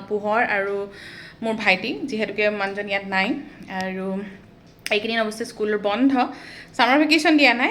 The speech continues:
এটা বিশেষ ৰিজনত স্কুল অকণমান কেইদিনমানৰ কাৰণে বন্ধ ৰাখিছে, সেইকাৰণে ভাবিলোঁ গৈ আহোঁ, যিহেতুকে ছামাৰ ভেকেশ্যনত অকণমান প্লেন বেলেগ এটা আছে, সেইকাৰণে এতিয়াই গৈ আহোঁ বুলি, বেছি নহয়, দুই বা তিনি ৰাতিৰ কাৰণেহে ওলালোঁ। আহ,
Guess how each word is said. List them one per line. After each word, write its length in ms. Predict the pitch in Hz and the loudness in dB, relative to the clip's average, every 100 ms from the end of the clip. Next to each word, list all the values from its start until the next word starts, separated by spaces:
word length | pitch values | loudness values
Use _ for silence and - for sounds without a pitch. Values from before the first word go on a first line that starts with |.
| 466 | 0
এটা 180 | 233 220 226 220 - 220 | 2 4 2 -2 -12 -8
বিশেষ 260 | 214 254 233 | -2 0 0
ৰিজনত 400 | 214 208 220 220 | 0 0 -2 -4
স্কুল 220 | - 220 | -6 -6
অকণমান 340 | 208 214 214 220 | -4 -4 -6 -6
কেইদিনমানৰ 440 | 214 208 208 202 | -6 -4 -6 -6
কাৰণে 200 | 202 208 | -6 -4
বন্ধ 220 | 202 185 196 | -4 -4 -2
ৰাখিছে, 400 | 208 202 202 262 - - - - | -2 -4 -6 -8 -8 -14 -16 -12
সেইকাৰণে 320 | - 226 247 | -2 2 4
ভাবিলোঁ 320 | 262 247 262 247 | 2 -2 -2 0
গৈ 220 | 214 226 | 4 6
আহোঁ, 260 | 240 240 302 | 6 4 -2
যিহেতুকে 380 | 208 233 220 220 226 | 0 -2 0 0 0
ছামাৰ 320 | 226 202 214 | -2 -2 -2
ভেকেশ্যনত 560 | 220 220 226 226 220 220 - - | -2 -4 -4 -2 -2 -2 -10 -12
অকণমান 340 | - 214 220 220 | -8 -6 -6 -2
প্লেন 260 | 208 185 202 208 208 | 0 0 -2 -6 -8
বেলেগ 260 | 202 190 190 | -4 -2 -2
এটা 160 | 202 | -2
আছে, 260 | 220 - 233 - - - - - - - | -2 -2 -4 -4 -10 -16 -16 -18 -20 -4
সেইকাৰণে 580 | 240 - 202 208 214 214 214 220 233 - - | -2 2 4 4 4 6 8 6 4 -4 -6
এতিয়াই 340 | - 220 226 226 | -6 2 4 6
গৈ 160 | 208 226 | 6 6
আহোঁ 240 | 233 240 | 4 -2
বুলি, 240 | 233 233 403 339 | -2 -2 -2 0
বেছি 240 | 247 359 415 | 0 2 0
নহয়, 280 | 370 381 415 - | 0 0 -2 -8
দুই 180 | 220 233 | -6 -2
বা 100 | 247 | 0
তিনি 220 | 247 233 220 | 0 0 2
ৰাতিৰ 240 | 220 233 | 0 0
কাৰণেহে 380 | 226 214 220 240 | 0 0 2 0
ওলালোঁ। 380 | 220 202 240 480 - - - - - - - | 2 2 2 -2 -8 -18 -18 -18 -16 -14 -4
আহ, 600 | 208 196 196 208 208 | 0 2 2 2 0